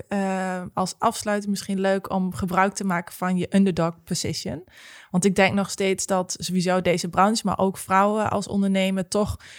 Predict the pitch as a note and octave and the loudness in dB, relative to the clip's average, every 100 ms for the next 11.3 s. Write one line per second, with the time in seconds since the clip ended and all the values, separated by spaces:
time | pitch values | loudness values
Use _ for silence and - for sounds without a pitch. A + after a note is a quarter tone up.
0 | - - F#3+ E3 G#3 F#3+ F#3+ G3 - F#3+ | -20 -4 0 4 4 4 2 2 2 2
1 | F#3 F#3 - - - F#3+ F3+ F3+ F3 F3 | 2 -2 -4 -6 -4 -4 -2 -4 -4 -4
2 | F3 F#3 - F3 F3 - _ _ _ _ | -4 -6 -2 -2 -2 -6 _ _ _ _
3 | _ F3 F#3 G3 A3 A3+ E4+ G4 _ - | _ 4 6 8 4 0 -4 -8 _ -20
4 | - _ _ - G3 F#3+ F#3+ F#3 F#3+ F#3 | -20 _ _ 0 2 4 2 2 2 2
5 | G3 G3 G3 G#3 G3+ G3 - G3 - E3+ | 4 4 6 6 4 2 -4 -4 -4 0
6 | F#3 G3+ F#3+ F3 F#3 F#3 F3 F3+ - G3+ | 2 2 -2 -4 -4 -4 -4 -4 -6 -6
7 | A#3 - F#3 F3 F3+ F3+ F3 F3+ E3+ F3 | -6 -2 -2 -2 -6 -8 -6 -4 -4 -4
8 | F#3 F3 E3+ - F3 E3+ E3+ E3 E3 F#3 | -6 -8 -8 -6 -6 -6 -6 -6 -6 -6
9 | F3+ - _ - F#3+ F3 - F#3 - F3 | -6 -6 _ -2 0 -2 -4 -6 -4 -2
10 | E3+ E3+ - - E3+ E3+ F3 E3+ D#3+ F2 | -2 -4 -8 -6 -2 0 0 0 -2 -6
11 | - - - | -12 -20 -20